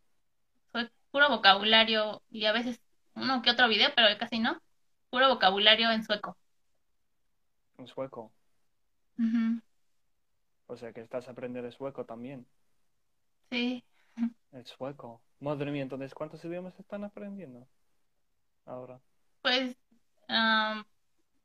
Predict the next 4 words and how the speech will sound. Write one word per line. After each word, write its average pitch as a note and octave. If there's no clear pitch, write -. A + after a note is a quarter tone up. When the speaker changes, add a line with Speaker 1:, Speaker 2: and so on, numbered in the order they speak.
Speaker 1:
italiano, B3
bueno, B3
francés E4
más F4+